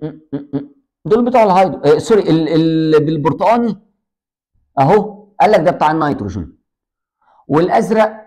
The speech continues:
بتاع الهيدروجين، يبقى لازم النيتروجين يسلف اتنين الكترون لونهم اورنج، يبقى الاجابه سي.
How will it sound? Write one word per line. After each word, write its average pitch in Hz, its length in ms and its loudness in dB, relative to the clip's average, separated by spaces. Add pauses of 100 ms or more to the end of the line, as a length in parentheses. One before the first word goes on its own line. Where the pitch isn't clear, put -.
(120)
بتاع 131 240 0
الهيدروجين، 113 880 -4 (540)
يبقى 165 260 0
لازم 233 240 2
النيتروجين 214 460 2
يسلف 226 340 -2
اتنين 226 180 -4
الكترون 214 460 0
لونهم 190 240 -2
اورنج، 147 500 -2
يبقى 156 180 -2
الاجابه 170 260 -2
سي. 110 300 -12